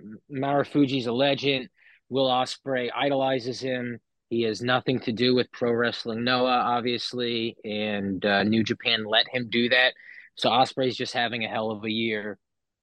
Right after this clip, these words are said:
Um, and it was really, really, really fun to see th-, that he's, you know, he's thirty years old and now he's already having, um,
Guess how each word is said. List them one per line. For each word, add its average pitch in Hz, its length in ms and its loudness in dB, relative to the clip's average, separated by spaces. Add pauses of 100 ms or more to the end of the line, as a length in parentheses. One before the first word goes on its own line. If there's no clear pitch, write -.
(160)
Um, 101 520 -4 (1120)
and 117 160 0
it 110 60 0
was 107 320 0
really, 135 560 8
really, 120 280 8
really 110 220 6
fun 104 280 -4
to - 80 -12
see 92 280 -4 (1400)
th-, 123 140 2
that 135 140 4
he's, 143 260 4
you 151 80 8
know, 123 80 6
he's 127 220 4
thirty 151 260 8
years 135 240 4
old 131 260 2
and 123 100 -6
now 123 180 -4
he's 123 240 -4
already 120 300 -2
having, 113 420 -2
um, 104 340 -10